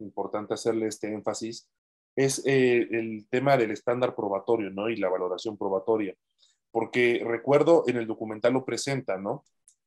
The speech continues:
Cuando le dan su boleta de libertad por parte del Ministerio Público a las partes, le dicen, "Pues es que no te encontramos ningún elemento, ¿no? Para, para, este, eh,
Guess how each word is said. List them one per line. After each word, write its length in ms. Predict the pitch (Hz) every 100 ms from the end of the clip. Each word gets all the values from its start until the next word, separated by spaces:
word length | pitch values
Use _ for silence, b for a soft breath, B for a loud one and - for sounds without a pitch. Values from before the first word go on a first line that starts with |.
| _ _ _ _
Cuando 200 | 120 123
le 100 | 123
dan 160 | 127 143
su 100 | 160
boleta 300 | 131 127 143
de 80 | 120
libertad 420 | 110 104 123 120
por 100 | 123
parte 220 | 120 131
del 100 | 110
Ministerio 440 | 101 - 120 120
Público 340 | 123 120 117 104
a 40 |
las 180 | 101 -
partes, 260 | 117 113 113
le 80 |
dicen, 220 | 113 117 104
"Pues 180 | -
es 120 | 123 151
que 100 | 123
no 120 | 123
te 100 | 127
encontramos 540 | 117 107 120 120 117
ningún 300 | 110 104 120
elemento, 560 | 110 107 113 120 110 95
¿no? 160 | 104
Para, 320 | - 95 90 - _ _ _ _ _ _
para, 680 | 101 95 92 92 90 90 - 90 -
este, 560 | 95 92 87 - 92 - -
eh, 380 | 90 87 87